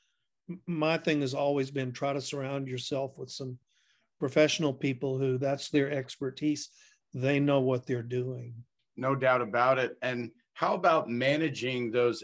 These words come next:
Speaker 2: expectations? You know, you're at a place like Michigan, you know, I, because I'm biased more so than others, understand some of the weight of that, but representing a university like that, that ex-,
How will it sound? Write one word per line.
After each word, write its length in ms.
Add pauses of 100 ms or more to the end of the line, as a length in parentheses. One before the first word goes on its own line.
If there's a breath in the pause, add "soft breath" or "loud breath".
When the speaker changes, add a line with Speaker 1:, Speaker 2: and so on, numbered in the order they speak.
Speaker 2:
expectations? 1080
You 80
know, 80
you're 180
at 160
a 40
place 400
like 180
Michigan, 600 (600)
you 100
know, 320 (1200)
I, 320 (260)
because 220
I'm 140
biased 440
more 200
so 240
than 100
others, 380
understand 720
some 240
of 60
the 80
weight 440
of 240
that, 360 (420)
but 260 (400)
representing 640
a 40
university 640
like 280
that, 320
that 160
ex-, 340